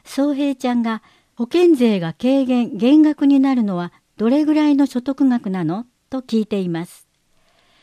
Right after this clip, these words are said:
計算例をお伝えします。国保加入者数が三人で、そのうち給与所得者などの人数が一人の場合、七割軽減適用は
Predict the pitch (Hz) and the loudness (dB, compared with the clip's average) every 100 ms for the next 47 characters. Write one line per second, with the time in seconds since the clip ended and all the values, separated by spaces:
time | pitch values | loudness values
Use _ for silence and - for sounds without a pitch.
0 | _ _ _ _ - 302 320 330 294 214 | _ _ _ _ -4 -4 -2 0 2 0
1 | 185 160 165 - 208 196 - 165 170 - | -4 -6 -10 -10 -10 -8 -8 -10 -10 -18
2 | _ _ _ _ _ _ _ _ _ _ | _ _ _ _ _ _ _ _ _ _
3 | _ _ - 330 320 269 247 240 247 311 | _ _ -8 -6 -2 -2 -2 0 4 6
4 | 311 - 302 - 226 196 190 - 254 262 | 4 2 -6 -2 -2 -2 -6 -4 0 2
5 | 247 240 185 180 180 _ _ - 262 285 | 4 2 0 -6 -10 _ _ -6 -2 0
6 | 294 285 - 247 240 _ 302 330 330 330 | 2 0 -4 -6 -6 _ -2 0 0 -2
7 | 311 302 294 - 254 233 220 202 185 190 | -4 -6 -8 -6 -4 -2 -2 -2 -2 2
8 | 240 226 175 180 170 165 - - 320 294 | 2 0 -4 -6 -6 -8 -10 -8 -4 0
9 | 208 156 165 165 165 170 _ _ _ _ | -2 -4 -8 -10 -12 -16 _ _ _ _
10 | _ _ _ _ _ _ _ 226 240 302 | _ _ _ _ _ _ _ -4 0 2
11 | 302 302 285 285 285 226 196 185 190 175 | 2 0 -2 -2 -2 -2 -4 -4 -8 -10
12 | 190 196 185 180 175 | -8 -6 -6 -8 -10